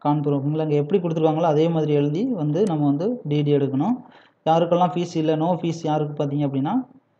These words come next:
disability candidates, பி டபிள்யூ டி கேண்டிடேட் இருக்காங்க இல்லையா, அவங்களுக்கு, எஸ் சி, எஸ் டி கேண்டிடேட்டுக்கு வந்து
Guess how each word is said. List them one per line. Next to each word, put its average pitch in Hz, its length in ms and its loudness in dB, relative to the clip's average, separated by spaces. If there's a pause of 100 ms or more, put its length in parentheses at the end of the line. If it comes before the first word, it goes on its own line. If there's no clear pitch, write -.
(1120)
disability 160 540 0
candidates, 147 420 -2
பி 175 100 -2
டபிள்யூ 160 260 4
டி 151 80 0
கேண்டிடேட் 147 360 0
இருக்காங்க 143 260 0
இல்லையா, 143 120 2
அவங்களுக்கு, 151 340 0
எஸ் 185 160 0
சி, 170 100 -4
எஸ் 156 140 -2
டி 147 80 -6
கேண்டிடேட்டுக்கு 143 460 0
வந்து 196 420 -4